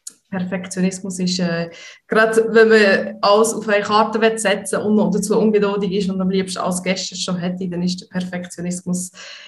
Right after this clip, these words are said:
eher ein bisschen falsch am Platz. Ich, ich weiss so aus meinen vergangenen Jobs, gerade aus, äh, wo ich von der Clariant A G, die börsenkotierte Firma, Buchhaltung geführt habe,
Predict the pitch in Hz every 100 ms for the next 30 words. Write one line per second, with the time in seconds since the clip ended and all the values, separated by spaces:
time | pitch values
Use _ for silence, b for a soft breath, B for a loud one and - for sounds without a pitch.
0 | B _ 226 233 233 226 214 202 226 214
1 | 214 196 208 - - 202 202 196 190 180
2 | - _ _ _ - 220 220 233 240 226
3 | 226 233 220 214 214 214 220 233 226 220
4 | 196 208 208 - - _ _ - 180 180
5 | 185 180 - 175 170 165 B B B _
6 | 196 185 185 180 170 165 185 180 180 190
7 | 185 185 185 185 - - - _ _ _
8 | _ _ _ - 185 190 196 185 185 185
9 | 190 180 180 180 - 185 - 180 180 175
10 | - 180 180 180 175 165 - 180 180 170
11 | 180 - 180 180 185 185 170 -